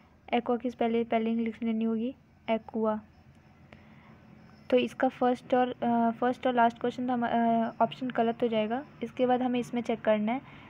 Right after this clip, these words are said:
यहाँ पे टेंस लिखा हुआ है, टीई, और आपके ये, तो इसका करेक्ट आंसर बी होगा, aqua intense का, ट्वेंटी थ्री का बी। नेक्स्ट है हमारा ट्वेंटी फ़ोर, मिलेनियम। मिलेनियम की करेक्ट स्पेलिंग होती है,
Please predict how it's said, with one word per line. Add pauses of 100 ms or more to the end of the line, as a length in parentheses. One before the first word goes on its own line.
(120)
यहाँ
पे
टेंस
लिखा
हुआ
है,
टीई,
और
आपके
ये,
तो
इसका
करेक्ट
आंसर
बी
होगा,
aqua
intense
का, (760)
ट्वेंटी
थ्री
का (800)
बी। (800)
नेक्स्ट
है
हमारा
ट्वेंटी
फ़ोर, (460)
मिलेनियम। (680)
मिलेनियम
की
करेक्ट
स्पेलिंग
होती
है,